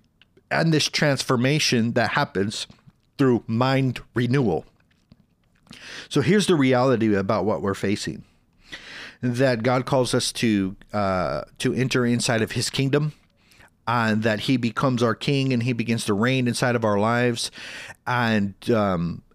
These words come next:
healing begins to take place. He begins to restore our soul, and within that soul is mind, will, and emotions, and he begins to touch every single aspect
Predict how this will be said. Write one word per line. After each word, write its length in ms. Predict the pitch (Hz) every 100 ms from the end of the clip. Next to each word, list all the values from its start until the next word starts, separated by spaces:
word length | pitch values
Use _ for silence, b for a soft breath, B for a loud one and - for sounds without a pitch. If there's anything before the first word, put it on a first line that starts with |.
| _
healing 520 | - - 165 135 120
begins 320 | 113 113 120 -
to 100 | 113
take 240 | 131 107
place. 320 | 123 127 -
He 100 | 127
begins 380 | 117 113 127 -
to 80 | 123
restore 540 | 113 - - 131 123
our 200 | 113 120
soul, 680 | 120 - 120 110 123 123 131 - B B B
and 260 | - 127 127
within 340 | 143 160 151
that 180 | 135 127
soul 320 | - 143 123
is 160 | 120 98
mind, 380 | 117 120 120 110
will, 180 | 117 113
and 140 | 107
emotions, 600 | 101 113 120 - 127 120
and 120 | 104
he 80 | 120
begins 360 | 117 117 113 -
to 120 | 104
touch 480 | - 135 120 - -
every 280 | 127 113 117
single 360 | - 127 107 -
aspect 640 | 113 117 - 127 117 -